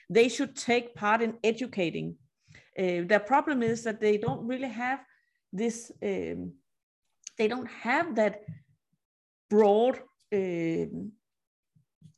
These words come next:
uh, that wide, uh, what is that, connection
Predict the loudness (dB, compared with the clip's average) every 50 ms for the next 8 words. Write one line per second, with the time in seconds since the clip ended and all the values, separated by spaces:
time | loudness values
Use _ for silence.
0 | -20 -18 _ -8 -8 -8 -8 -10 -12 _ _ _ -20 -20 -20 -20 _ _ -14 -14
1 | -14 -14 -8 -4 -4 -2 -2 -2 0 2 4 4 6 6 6 6 4 2 -2 -4
2 | -2 -2 -2 -2 -2 -2 -2 -2 -4 -2 -2 -4 -4 -4 -2 0 2 2 4 4
3 | 2 0 -2 -6 -6 -4 -2 -2 -2 -4 -6